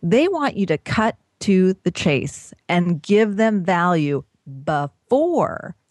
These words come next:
you get to ask them about their life and their kids. Personal is something you earn, not something you lead with to develop relationship. So people get really confused about how to take care of Gen Xers.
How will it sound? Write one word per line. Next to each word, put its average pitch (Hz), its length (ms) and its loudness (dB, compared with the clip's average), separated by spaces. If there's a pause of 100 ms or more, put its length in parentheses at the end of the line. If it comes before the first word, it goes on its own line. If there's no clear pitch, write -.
you 180 160 2
get 156 340 0
to - 180 -12
ask 143 280 -4
them 156 140 -4
about 151 320 -6
their 143 120 -2
life 131 260 -6
and 135 140 -8
their 131 80 -4
kids. - 500 -8 (300)
Personal 262 720 0 (220)
is 175 100 0
something 170 480 0
you 160 240 0
earn, 147 720 0 (240)
not 175 320 2
something 202 360 2
you 165 200 2
lead 160 720 2
with 131 400 -2
to 160 100 -2
develop 131 420 0
relationship. 180 760 -4 (160)
So - 160 0
people 277 300 -4
get 247 200 0
really 185 280 0
confused 185 580 -4
about 147 200 -2
how 175 120 -2
to 175 100 -2
take - 220 -6
care 156 240 0
of 143 140 -4
Gen 135 160 0
Xers. - 560 -6